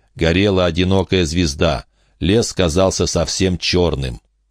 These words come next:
Но все-таки еще длился бесконечный летний вечер. Ярдах в двадцати от Майка на высоком цоколе могилы сидел краснорылый дрозд и словно разглядывал его. Мальчик быстро пошел прочь,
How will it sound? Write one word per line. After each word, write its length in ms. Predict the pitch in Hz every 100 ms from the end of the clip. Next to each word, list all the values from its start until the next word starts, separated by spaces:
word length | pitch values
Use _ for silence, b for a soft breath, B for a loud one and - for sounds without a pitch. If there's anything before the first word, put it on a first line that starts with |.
| _
Но 200 | - 80
все-таки 580 | 80 - 127 127 120 110
еще 280 | 113 - 107
длился 480 | 92 113 107 - 90
бесконечный 840 | 92 - 90 87 113 110 - 101
летний 480 | 92 101 92 92 92
вечер. 520 | 95 87 - 73 - _ _ _ -
Ярдах 480 | 80 101 113 101 90
в 60 |
двадцати 560 | 80 95 90 104 87 98
от 180 | 82 -
Майка 460 | 104 127 113 80
на 180 | 71 82
высоком 560 | 90 90 - 98 92 90
цоколе 420 | - 95 87 87
могилы 640 | 87 87 95 131 95 73 b b
сидел 420 | b 85 78 113 120
краснорылый 720 | 104 110 101 101 123 110 113
дрозд 520 | 101 110 120 98 - -
и 120 | 78
словно 480 | - 87 113 104 98
разглядывал 720 | 98 90 98 92 76 71 69
его. 420 | 64 67 67 62 _ _ _ _ _
Мальчик 480 | 71 92 107 - 90
быстро 400 | 82 104 - 90
пошел 400 | - 90 - 80
прочь, 420 | - 113 120 -